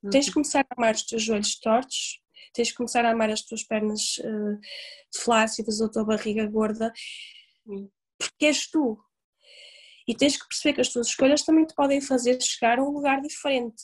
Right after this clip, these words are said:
Speaker 2: só depende de ti.
Speaker 1: Sim.
Speaker 2: Ok? Se a barriga tá flácida, vamos lá trabalhar.
Speaker 1: Uhum.
Speaker 2: Vamos lá fazer alguma coisa para que ela deixe de ser flácida.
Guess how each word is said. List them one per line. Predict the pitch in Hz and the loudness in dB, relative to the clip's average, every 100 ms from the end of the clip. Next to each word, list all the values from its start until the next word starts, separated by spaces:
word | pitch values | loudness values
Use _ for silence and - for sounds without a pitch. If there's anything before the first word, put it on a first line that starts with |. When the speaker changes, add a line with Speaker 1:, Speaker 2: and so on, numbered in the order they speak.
| - | -16
Speaker 2:
só | - 262 | -6 -6
depende | - 285 330 277 | -4 -4 -2 -4
de | 202 | -8
ti. | 202 196 - _ _ _ _ _ _ _ | -8 -8 -10 _ _ _ _ _ _ _
Speaker 1:
Sim. | 226 196 _ _ _ _ _ | -12 -12 _ _ _ _ _
Speaker 2:
Ok? | 214 208 220 262 320 | -12 -2 0 2 0
Se | 285 | -2
a | |
barriga | 262 269 269 269 | -2 -2 -4 -2
tá | 247 240 | -2 -2
flácida, | - 247 247 277 320 320 349 _ | -2 0 0 -2 -8 -8 -10 _
vamos | 214 220 262 | -4 -2 0
lá | 294 | -2
trabalhar. | 302 320 370 392 226 202 _ _ _ - | -2 -2 0 2 0 -4 _ _ _ -8
Speaker 1:
Uhum. | 226 208 202 202 233 _ _ _ _ _ _ _ _ _ | -8 -4 -4 -4 -8 _ _ _ _ _ _ _ _ _
Speaker 2:
Vamos | 208 208 | -6 0
lá | 226 | 0
fazer | 262 269 277 | 0 -4 -2
alguma | 269 277 269 | -2 -4 -6
coisa | 277 285 | -6 -6
para | 285 | -8
que | 285 | -6
ela | 294 285 | -2 0
deixe | 277 285 - | 0 -2 -4
de | - | -8
ser | 285 | -8
flácida. | - - 285 - 214 202 | -4 2 2 0 -6 -8